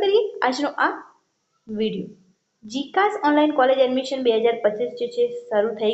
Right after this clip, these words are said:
ગયું છે. એનો પ્રથમ રાઉન્ડ પણ already કમ્પ્લીટ થઈ ચૂક્યો છે. પ્રથમ રાઉન્ડમાં કેટલા વિદ્યાર્થીઓને એડમિશન મળ્યું એની ચર્ચા કરવાના છીએ. ત્યારબાદ રાઉન્ડ ટુમાં કેટલી બેઠકો ખાલી છે, રાઉન્ડ ટુમાં એડમિશન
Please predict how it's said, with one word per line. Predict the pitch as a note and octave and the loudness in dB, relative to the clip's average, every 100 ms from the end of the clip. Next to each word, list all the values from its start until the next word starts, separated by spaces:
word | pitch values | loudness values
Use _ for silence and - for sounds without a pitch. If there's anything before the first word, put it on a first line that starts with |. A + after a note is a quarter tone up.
| G#3+ | -2
ગયું | A3+ | -6
છે. | A3+ G#3 | -4 -4
એનો | G#3 | -2
પ્રથમ | G3+ G#3+ A3+ | -4 -4 -4
રાઉન્ડ | A3 A3 | -4 -2
પણ | A3 G#3+ G3+ | -4 -4 -4
already | G3+ G3+ G#3+ G#3 | -4 -4 -4 -4
કમ્પ્લીટ | G#3 G#3 - | -6 -8 -6
થઈ | G3 A3+ A#3 | -6 -6 -6
ચૂક્યો | A3+ A#3 | -4 -4
છે. | A3+ A#3 - _ _ - | -4 -8 -14 _ _ 2
પ્રથમ | D4+ F4 F#4 | 2 4 6
રાઉન્ડમાં | E4+ E4+ E4+ E4+ | 6 4 2 -2
કેટલા | F4 G4 | 0 2
વિદ્યાર્થીઓને | E4+ D4 C#4+ C#4+ C#4+ - A#3 | 4 4 2 2 -2 0 -2
એડમિશન | A#3+ B3 C4 B3 | -2 -4 -4 -2
મળ્યું | A3 A3+ A3 | 0 2 0
એની | A3 A3+ | -2 -4
ચર્ચા | A3 A3 A3 | -2 -2 -2
કરવાના | A3 A3 A3 | -2 -4 -6
છીએ. | - | -4
ત્યારબાદ | D4 C4+ A3 G#3+ A#3+ | 0 4 4 4 4
રાઉન્ડ | C#4+ E4+ - | 4 2 2
ટુમાં | D#4 D#4+ D#4 D#4 D4+ | 4 6 4 2 -6
કેટલી | - F4 G4 F4 | -6 0 2 4
બેઠકો | C4 B3 C4 B3+ | 2 -2 -4 -2
ખાલી | A3+ A3+ A#3 | 0 0 -2
છે, | B3 B3 - _ _ _ - | -4 -4 -12 _ _ _ 0
રાઉન્ડ | B3+ D4+ | 2 2
ટુમાં | D4+ D4 C4+ | 0 2 2
એડમિશન | C4 C4+ | 0 -6